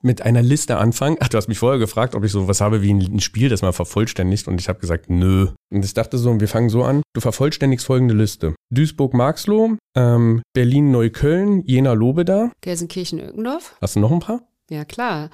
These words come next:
Speaker 2: Dortmunder Nordstadt, Witten-Mitte, Essen-Katernberg,
Speaker 1: Wie viele
Speaker 2: Hamburg-Stalzhoop.
Speaker 1: Wie viele sind's? Was glaubst du am Ende? Auf wie viele kommst du?
Speaker 2: Oh,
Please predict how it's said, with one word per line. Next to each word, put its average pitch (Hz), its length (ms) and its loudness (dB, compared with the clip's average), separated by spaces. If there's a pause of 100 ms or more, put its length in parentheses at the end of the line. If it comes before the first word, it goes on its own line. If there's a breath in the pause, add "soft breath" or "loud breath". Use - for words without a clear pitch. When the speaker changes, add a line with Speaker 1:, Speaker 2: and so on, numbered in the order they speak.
(460 loud breath)
Speaker 2:
Dortmunder 165 400 -6
Nordstadt, 208 920 -2
Witten-Mitte, 214 920 -2
Essen-Katernberg, 180 1040 -4 (560 soft breath)
Speaker 1:
Wie 113 100 0
viele - 60 2
Speaker 2:
Hamburg-Stalzhoop. 160 800 0 (200)
Speaker 1:
Wie 120 100 0
viele 160 200 0
sind's? 117 300 0
Was 117 140 -6
glaubst 110 200 -4
du 117 60 -2
am 110 240 -6
Ende? 104 260 -2
Auf 107 140 -10
wie 104 80 -2
viele 107 160 -4
kommst 107 240 -6
du? 117 100 -8 (260)
Speaker 2:
Oh, 151 180 -2